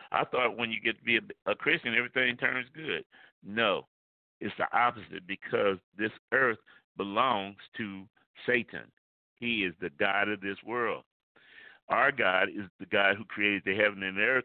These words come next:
and gave this world to Adam. And Adam was the son of God. But Adam committed treason and gave it back to Satan, thinking he was gonna have more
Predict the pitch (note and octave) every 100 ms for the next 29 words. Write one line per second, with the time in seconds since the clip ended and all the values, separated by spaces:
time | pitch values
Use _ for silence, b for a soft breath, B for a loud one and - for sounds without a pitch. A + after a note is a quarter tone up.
0 | - G2 G2+ G2+ A2+ C3+ A2 A2+ - F#2+
1 | G2+ - A#2 G#2+ - B B _ - C#3
2 | C#3+ B2+ - - _ _ _ _ G2 F#2+
3 | - G2 G2+ A#2+ B2+ F#2+ F#2+ C#3 - F2+
4 | F2+ A#2 E3 E3 F3+ - - _ _ B
5 | B B - A2 - A#2+ B2+ D3 D#3+ -
6 | _ _ _ C3 G#2+ F#2+ A2 - - F#3
7 | A3+ D#3+ - - _ _ B B B -
8 | B2 A#2+ A2 C3 C#3+ C#3 A2+ A2 A2 _
9 | _ _ - A2+ G#2+ - - D#3+ D#3+ -
10 | C#2+ F2+ B B - C#3+ A2 A2+ B2+ A#2
11 | G#2 G#2+ G#2+ G#2 G2+ G#2+